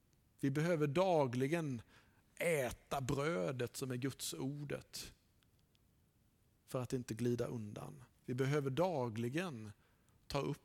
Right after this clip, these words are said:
vår sak med Herren, va? Dagligen behöver vi omvända oss kanske. Dagligen behöver vi hjälp.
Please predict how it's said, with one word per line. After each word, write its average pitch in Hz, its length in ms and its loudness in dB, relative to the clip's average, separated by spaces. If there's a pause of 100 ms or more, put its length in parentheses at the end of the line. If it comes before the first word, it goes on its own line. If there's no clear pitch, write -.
vår 147 80 -8
sak 117 400 -6
med 120 100 -4
Herren, 117 320 -4
va? - 140 -14 (680)
Dagligen 135 680 2
behöver 135 220 0
vi 135 60 2
omvända 127 720 -2
oss 110 160 -6
kanske. 120 460 -10 (600)
Dagligen 123 500 2
behöver 127 260 -2
vi 139 120 0
hjälp. 127 720 -2